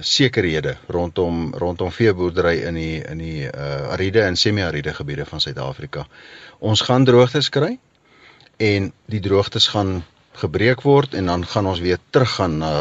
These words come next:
ons normale omstandighede. So, dis 'n gegewe, die Suid-Afrikaanse landskap is so. D-, maar wat nie 'n gegewe is nie, wat ons nie weet nie, die onsekere gedeelte daarvan, is dat ons weet nie wanneer gaan dit droog word nie en ons weet nie wanneer gaan dit reën nie.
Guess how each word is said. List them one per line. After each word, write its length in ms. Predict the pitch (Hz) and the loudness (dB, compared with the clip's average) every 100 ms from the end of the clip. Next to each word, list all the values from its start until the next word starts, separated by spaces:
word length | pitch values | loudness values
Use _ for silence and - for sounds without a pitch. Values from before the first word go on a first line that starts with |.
| 76 | -4
ons 220 | 87 80 80 | -8 -8 -6
normale 440 | 80 151 131 131 | -6 -4 -6 -6
omstandighede. 760 | - - - 131 120 - - - | -8 -10 -10 -10 -12 -14 -10 -2
So, 220 | 123 127 | 2 4
dis 220 | 117 - | 6 4
'n 120 | 175 | 4
gegewe, 480 | 156 - 135 117 95 | 2 4 4 6 6
die 100 | 85 | 4
Suid-Afrikaanse 720 | - 113 107 113 123 143 143 | 2 2 0 0 2 2 2
landskap 580 | 110 95 98 - 98 - | 2 2 2 2 0 -2
is 200 | - 95 - - | -2 2 2 0
so. 240 | 85 65 - _ | -4 -10 -14 _
D-, 260 | - 117 - | -18 -18 -18
maar 480 | - 113 120 120 117 | -12 -2 4 6 6
wat 200 | 123 117 | 4 6
nie 220 | 131 220 | 6 6
'n 60 | 240 | 4
gegewe 580 | 135 - 101 87 80 64 | 2 2 2 2 0 -2
is 120 | 71 | -2
nie, 240 | 87 80 65 - | -2 -6 -8 -4
wat 260 | 95 110 | 0 2
ons 120 | 156 | 2
nie 180 | 127 170 | 4 4
weet 320 | 95 104 107 - | 4 2 2 -2
nie, 140 | 78 | -4
die 160 | 104 113 | 0 2
onsekere 640 | 139 - 214 214 196 156 | 6 6 4 2 4 4
gedeelte 500 | 127 98 92 87 92 | 2 4 4 4 0
daarvan, 480 | 73 67 - - - _ _ - - - - | 0 -2 -6 -10 -14 _ _ -20 -20 -12 0
is 200 | 104 - | 0 4
dat 200 | 110 101 | 4 4
ons 180 | 117 92 | 2 4
weet 240 | 110 120 | 2 4
nie 140 | 160 | 2
wanneer 360 | 101 90 113 143 | 4 4 4 4
gaan 160 | 143 143 | 4 4
dit 120 | 131 | 6
droog 300 | 123 135 - | 6 6 4
word 260 | 131 131 | 2 2
nie 140 | 180 220 _ _ _ 92 | -4 -8 _ _ _ -4
en 100 | 95 | -4
ons 140 | 82 | -2
weet 240 | 87 92 | -2 0
nie 120 | 117 90 | 0 0
wanneer 300 | 76 82 - | -2 -4 -6
gaan 180 | 80 | -6
dit 140 | 78 71 | -6 -6
reën 240 | 71 67 | -8 -8
nie. 160 | 60 | -10